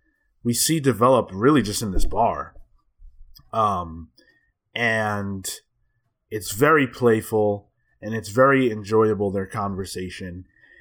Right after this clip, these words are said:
And it, it, but it works as a centerpiece point, as an apex point to kind of show us everything else as well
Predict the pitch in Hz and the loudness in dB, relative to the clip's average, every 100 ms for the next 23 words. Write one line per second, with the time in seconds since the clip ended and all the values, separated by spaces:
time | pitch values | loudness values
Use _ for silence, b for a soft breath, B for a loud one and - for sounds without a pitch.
0 | b b 107 110 107 107 98 110 - _ | b b -4 -2 -2 -4 -6 -12 -12 _
1 | - 120 131 117 95 110 143 123 - - | -10 -2 0 0 -2 2 2 2 -4 -8
2 | - 113 113 104 - 101 98 95 90 90 | -8 -4 -4 -4 -10 -10 -8 -6 -8 -10
3 | _ _ _ _ _ _ _ - - 156 | _ _ _ _ _ _ _ -4 -2 0
4 | 156 151 143 - 135 117 - - 135 101 | 0 0 -2 -2 -4 -4 -6 -2 -2 -2
5 | 95 - - _ _ _ _ 117 113 110 | -6 -14 -20 _ _ _ _ -10 -10 -10
6 | 101 135 131 117 - 123 107 92 - - | -8 -6 -4 -6 -8 -6 -4 -6 -10 -18
7 | _ _ _ - - _ _ _ _ - | _ _ _ -16 -16 _ _ _ _ -4
8 | 139 - 135 123 113 - - 139 127 113 | -4 0 0 2 2 0 2 4 6 4
9 | 101 - 127 110 120 107 110 98 110 120 | 2 -2 -4 -2 -4 -4 -10 -6 0 0
10 | 120 104 95 95 104 123 - | 0 -4 -4 -2 0 0 0